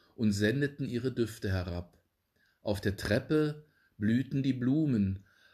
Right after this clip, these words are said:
Aus dem Zimmer schallte der Gesang der fremden Vögel,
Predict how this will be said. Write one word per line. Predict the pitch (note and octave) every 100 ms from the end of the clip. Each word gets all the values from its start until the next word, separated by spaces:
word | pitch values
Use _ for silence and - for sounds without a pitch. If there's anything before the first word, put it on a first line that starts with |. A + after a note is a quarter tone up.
| -
Aus | A2 A#2
dem | - B2+
Zimmer | A#2+ - D3+ F3 E3
schallte | D#3+ - A#2 D#3 D#3
der | C#3+
Gesang | B2+ A#2 G#2+ G#2+ C3 D3+
der | C3+ G#2+
fremden | G#2+ A2+ B2 D3+ D3 C3
Vögel, | - B2 C3 D3 D3+ D3 C#3+